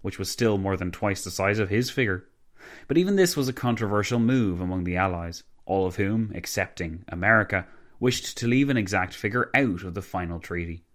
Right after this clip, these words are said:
What the British, French, and Italians wanted was for Germany to sign on the dotted line without stating an exact figure, while the United States wanted the inverse, believing that an actual stated sum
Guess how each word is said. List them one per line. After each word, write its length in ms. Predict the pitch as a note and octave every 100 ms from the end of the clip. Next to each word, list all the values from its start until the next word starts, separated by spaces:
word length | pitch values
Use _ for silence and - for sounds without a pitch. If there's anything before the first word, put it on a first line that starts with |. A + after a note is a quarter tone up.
| - _ _ -
What 160 | F#2
the 60 | F2
British, 440 | A2 A#2+ A#2+ - -
French, 580 | - G#2+ A#2+ - - -
and 120 | F2+
Italians 520 | F2 - A2+ F#2 F2
wanted 340 | G2 G2 B2 A#2+ - - -
was 140 | B2+
for 100 | B2
Germany 360 | A#2+ B2 B2+ C3+
to 80 | C3
sign 340 | - G#2 G2+
on 100 | G#2+
the 60 | A2+
dotted 320 | G2+ F2+ F2+
line 320 | F#2 G#2 G#2+
without 280 | A2+ A2+ A#2
stating 420 | - G#2+ G2+ A2+
an 80 | A2
exact 480 | A2+ G2+ F2 F2+ -
figure, 400 | - C3+ G#2+ - - _ _ _
while 100 | C#3
the 80 | D#3
United 280 | D3+ C#3+ C#3
States 360 | - F#2+ F#2
wanted 300 | F#2 F2+ F2
the 140 | F2 E2
inverse, 520 | E2 F2+ F#2 F2 - _ _
believing 400 | G2+ G2 A2 B2
that 140 | G#2+ F#2
an 100 | D#2+
actual 460 | G#2+ B2+ A#2 F#2
stated 460 | - - F#2+ F2+ E2
sum 360 | - F2+ G#2+